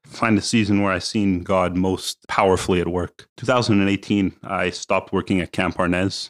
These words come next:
I was working at Camp Arnez, and I came to Grant, which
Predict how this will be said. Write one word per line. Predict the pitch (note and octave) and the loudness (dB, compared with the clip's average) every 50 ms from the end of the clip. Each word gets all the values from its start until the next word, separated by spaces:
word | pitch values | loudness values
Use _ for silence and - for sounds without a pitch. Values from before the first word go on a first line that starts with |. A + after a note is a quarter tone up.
| _ - - | _ -10 -6
I | - | -6
was | F2 - | -4 -4
working | G2+ F#2 - F#2+ F2+ | -4 -4 -4 -4 -6
at | F2 - | -4 -4
Camp | F2+ F2+ E2+ - | -6 -8 -6 -6
Arnez, | F2 F2+ F2 F2 E2 - - | -6 -6 -4 -6 -8 -8 -10
and | - - - _ _ _ - - - _ _ - | -14 -14 -16 _ _ _ -20 -20 -20 _ _ -8
I | F#2 | -6
came | - - A2 G2+ D#2+ | -4 -2 -2 -2 -2
to | - E2+ | -4 -4
Grant, | E2+ F#2+ F2+ F2+ F2+ F2+ E2+ - - - _ _ _ _ - - _ _ | -2 0 0 2 2 0 0 -2 -4 -12 _ _ _ _ -20 -20 _ _
which | - G2+ - - - | -2 -2 -2 -2 -8